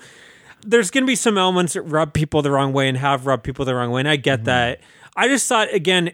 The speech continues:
Speaker 1: it's so much different than every other comic book film. I think there's about five minutes of action in a two and a half hour film.
Speaker 2: I'd still be okay with that,
Speaker 1: It's
Speaker 2: like
Speaker 1: about pretty much a genie where he makes wishes,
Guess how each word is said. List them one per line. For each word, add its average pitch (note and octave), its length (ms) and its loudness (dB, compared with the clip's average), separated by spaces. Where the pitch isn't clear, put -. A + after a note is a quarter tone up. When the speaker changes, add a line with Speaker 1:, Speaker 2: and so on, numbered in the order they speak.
Speaker 1:
it's - 300 -2
so - 280 0
much E3+ 300 -2
different F#3 380 2
than D#3 100 2
every D3+ 240 2
other D3 160 2
comic D3+ 240 -2
book C3+ 160 -4
film. D3+ 160 -2
I C3+ 80 2
think G#3+ 340 -4
there's G3 200 -2
about D#3 280 -2
five C#3+ 400 -2
minutes D3 300 -2
of C3+ 100 -4
action C3+ 420 -2
in C#3 120 -2
a A#2+ 60 -2
two - 200 -8
and D3 80 -2
a C3+ 40 -4
half C3+ 260 -4
hour C3 300 -2
film. D#3 500 -2
Speaker 2:
I'd B3+ 160 0
still F4+ 140 -2
be E4+ 140 2
okay E4 240 0
with E4 140 0
that, A2 200 0
Speaker 1:
It's G3+ 160 0
Speaker 2:
like A3 80 2
Speaker 1:
about B3+ 260 0
pretty A#3 240 0
much G#3 320 0
a G#3 160 0
genie E3+ 400 0
where C#3+ 240 2
he D3+ 140 -6
makes D#3+ 340 0
wishes, C#3 640 0